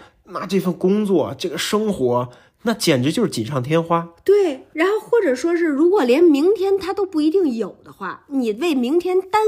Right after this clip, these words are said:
Speaker 2: 心这件事情是不是就多余？
Speaker 1: 嗯。
Speaker 2: 对吧？它明天都不一定有呢，今天晚上咱有可能就嗝屁，那你说你还担心什么？所以说，我，我觉得如果这么想的话，只有今天，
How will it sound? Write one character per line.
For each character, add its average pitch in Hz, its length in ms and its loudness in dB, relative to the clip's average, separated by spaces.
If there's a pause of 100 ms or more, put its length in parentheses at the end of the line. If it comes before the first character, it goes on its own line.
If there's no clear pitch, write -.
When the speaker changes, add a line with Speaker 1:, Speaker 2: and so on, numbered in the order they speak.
Speaker 2:
心 453 300 0
这 339 140 -2
件 220 160 -4
事 226 120 -6
情 208 160 -6
是 208 160 -8
不 196 140 -8
是 190 100 -8
就 180 160 -10
多 185 200 -8
余？ 160 200 -12 (200)
Speaker 1:
嗯。 110 420 -16
Speaker 2:
对 254 140 0
吧？ 202 340 -4
它 453 140 -2
明 392 240 6
天 415 100 -6 (180)
都 370 60 2
不 269 80 -4
一 226 160 -4
定 220 160 2
有 180 220 -4
呢， 156 260 -12
今 403 160 0
天 466 140 4
晚 262 100 0
上 214 80 -6
咱 247 160 -6
有 370 140 -2
可 302 100 -4
能 262 80 -4
就 294 80 -4
嗝 156 220 -10
屁， 254 340 -4
那 392 320 0
你 214 80 -6
说 277 140 -6
你 233 120 -4
还 208 120 -8
担 294 200 -4
心 320 140 -2
什 269 140 -8
么？ 190 220 -10 (300)
所 349 240 -2
以 403 160 4
说， 349 380 0 (300)
我， 285 140 -4
我 277 180 -4
觉 311 120 -4
得 392 60 -2
如 359 160 2
果 359 100 0
这 403 200 -4
么 330 100 2
想 170 260 -10
的 170 60 -14
话， 202 480 -10
只 240 220 -4
有 330 200 4
今 285 360 -2
天， 156 420 -10